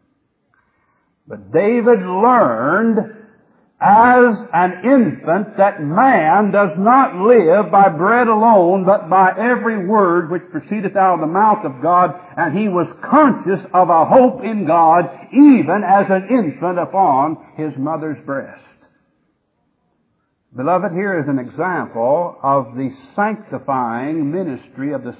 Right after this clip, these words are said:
Spirit of God imparting a consciousness even to an infant. God consciousness. Not just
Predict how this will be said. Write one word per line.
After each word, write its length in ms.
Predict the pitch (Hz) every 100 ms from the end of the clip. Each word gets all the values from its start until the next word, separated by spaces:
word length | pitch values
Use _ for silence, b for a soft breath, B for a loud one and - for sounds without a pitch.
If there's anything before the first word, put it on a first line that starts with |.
| _
Spirit 300 | 175 190 175
of 260 | 135 117 123
God 560 | 139 120 104 117 143 - B B -
imparting 960 | 135 131 - - 190 147 117 135 165 -
a 300 | 147 139 - -
consciousness 880 | - 214 208 - 123 110 - 127 143 - -
even 560 | 196 175 120 143 160 143
to 120 | 143
an 180 | 131 135
infant. 540 | 226 151 - 104 117 - _ _ _ _ _ _ _ _ _ -
God 380 | 277 294 170 135
consciousness. 800 | 170 147 - 110 - - 104 - _ _ _ _ _ _ _ _ -
Not 300 | 123 143 135
just 180 | 151